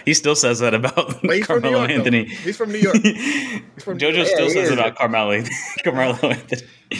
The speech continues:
Speaker 3: All right, check
Speaker 1: Pure
Speaker 3: this. I,
Speaker 1: talent.
Speaker 3: honestly, I think the biggest snub on that entire list is Klay Thompson. The disrespect. He's literally
Speaker 1: Really?
Speaker 3: top five shooter of all time.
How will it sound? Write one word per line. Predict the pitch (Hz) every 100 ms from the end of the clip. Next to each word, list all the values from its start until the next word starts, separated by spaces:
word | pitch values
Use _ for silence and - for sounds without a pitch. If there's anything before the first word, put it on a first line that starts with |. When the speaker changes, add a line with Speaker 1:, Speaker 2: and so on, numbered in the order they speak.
| -
Speaker 3:
All | 147 147
right, | 117
check | 185 180
Speaker 1:
Pure | 156
Speaker 3:
this. | 127
I, | -
Speaker 1:
talent. | 127 -
Speaker 3:
honestly, | 160 190 196 196 190 - 135
I | 151
think | 156 196
the | 143
biggest | 117 127 131 131
snub | - 113 104 92
on | 101
that | 101 98
entire | 90 101 101
list | 90 104 107 - - _ _ _ _ _ _ _ _ -
is | -
Klay | 113 95
Thompson. | 76 64 - _ _ _ _ _ _
The | 104
disrespect. | 110 - 151 160 165 139 - 127 104 -
He's | 131
literally | 143 165 113
Speaker 1:
Really? | 127 120
Speaker 3:
top | 139 147 147
five | 147 131
shooter | - 143 131 117
of | 107
all | 110 107
time. | - 95 78